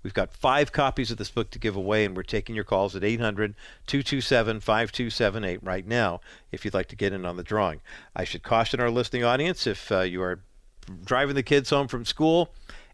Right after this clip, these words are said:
and you want to make sure that you have a chance to preview this material before your kids get a hold of it, uh, go to K bright radio dot com, the bottom line show dot com, my hope now dot com. You'll find the podcasts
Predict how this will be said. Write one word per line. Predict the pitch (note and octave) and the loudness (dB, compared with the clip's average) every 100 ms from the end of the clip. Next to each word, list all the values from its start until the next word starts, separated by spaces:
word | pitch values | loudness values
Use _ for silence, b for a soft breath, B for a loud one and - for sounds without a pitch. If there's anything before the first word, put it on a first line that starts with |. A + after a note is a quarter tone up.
| - | -2
and | A2 A2 G#2+ G#2+ | 2 4 2 0
you | |
want | A2+ B2 | 0 2
to | |
make | A#2 | 0
sure | A2 C3+ | 0 0
that | A2+ | 0
you | G#2 G#2 | 0 2
have | D3+ | 2
a | C#3+ | 4
chance | C#3 C3 - | 0 0 -2
to | |
preview | - C#3 C#3 B2+ | -2 0 2 2
this | A#2 A#2+ | -2 -2
material | A#2 G#2+ B2+ A#2+ A#2 | -4 -2 0 2 0
before | G2 - - C3 C#3 C#3+ B B - | -4 -8 -2 2 2 2 B B -10
your | G2 | 0
kids | - B2 | 2 4
get | - B2 | 4 2
a | |
hold | A2+ B2 | 2 2
of | B2 | 2
it, | C3+ C3+ B B B - | 2 0 B B B 0
uh, | F#2+ F#2+ | 2 2
go | - A#2 | 2 2
to | B2+ - A#2+ G#2+ G2+ G2+ - | 0 -2 0 0 -2 -6 0
K | C3+ | 2
bright | B2+ B2+ | 4 4
radio | B2 A#2+ B2 | 4 4 2
dot | A2+ A#2+ | 2 0
com, | - B2 A#2+ A#2+ | 0 2 2 0
the | G#2 A2+ | -2 0
bottom | A#2 A2+ A2+ | 4 2 2
line | A2 A2+ | -2 0
show | - A2 | 0 2
dot | A2+ G#2 | 2 0
com, | - A#2 A2 | 0 2 2
my | F#2+ G2+ | 2 2
hope | A2 G#2 | 2 0
now | G#2 A2+ | 2 2
dot | G#2+ G#2 | 2 -2
com. | - G#2+ F#2 - B B | -2 -2 -2 -6 B B
You'll | - G2+ | -10 -2
find | A2 G#2 | -2 -2
the | |
podcasts | - B2+ A#2 A2+ - D#2+ E2 - - | -2 2 2 2 0 -2 -4 -12 -14